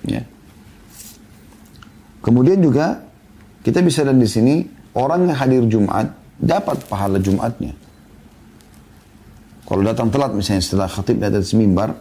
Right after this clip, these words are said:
mereka dapat pahalanya. Sholatnya dapat pahala. Karena ulama hampir semua sepakat mengatakan orang yang datang pada saat di rakaat pertama sholat Jumat, dia masih sempat takbir, dia dapat Jumat,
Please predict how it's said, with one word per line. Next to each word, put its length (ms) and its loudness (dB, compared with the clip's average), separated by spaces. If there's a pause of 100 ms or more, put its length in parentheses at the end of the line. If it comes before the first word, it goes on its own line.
(640)
mereka 320 -2
dapat 400 -4
pahalanya. 480 -8 (880)
Sholatnya 520 -2
dapat 200 -4
pahala. 280 -12 (520)
Karena 160 -2
ulama 320 0 (560)
hampir 320 0 (240)
semua 240 2
sepakat 480 -4
mengatakan 480 -2
orang 240 0
yang 160 4
datang 400 -2 (1300)
pada 180 0
saat 300 -4 (180)
di 160 2
rakaat 460 -2
pertama 500 0
sholat 380 -2
Jumat, 400 0 (340)
dia 160 2
masih 220 2
sempat 340 -2
takbir, 400 0 (300)
dia 180 0
dapat 240 -2
Jumat, 240 0